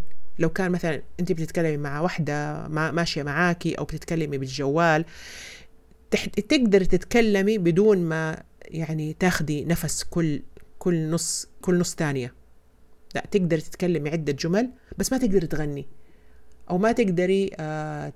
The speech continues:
تقري قرآن مثلًا بصوت عالي. إذا كان، كان شدة، آه، نفسك بهذه الطريقة، فهذا هو شدة معتدلة،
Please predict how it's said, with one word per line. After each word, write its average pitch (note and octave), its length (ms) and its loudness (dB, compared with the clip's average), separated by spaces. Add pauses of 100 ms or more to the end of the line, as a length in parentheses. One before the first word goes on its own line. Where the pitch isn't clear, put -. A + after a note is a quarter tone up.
(120)
تقري F3+ 180 8
قرآن D#3 500 -2
مثلًا C#3+ 220 -10
بصوت D3 220 -8
عالي. C#3 320 -2 (560)
إذا D#3 460 -4 (480)
كان، G#3 420 4 (220)
كان G3+ 180 2
شدة، E3+ 380 0 (140)
آه، D3 360 0 (520)
نفسك F#3+ 380 4
بهذه F3+ 220 6
الطريقة، A3+ 420 2
فهذا G3+ 400 2
هو A3+ 340 0 (220)
شدة G#3+ 520 2 (420)
معتدلة، D#3+ 640 -4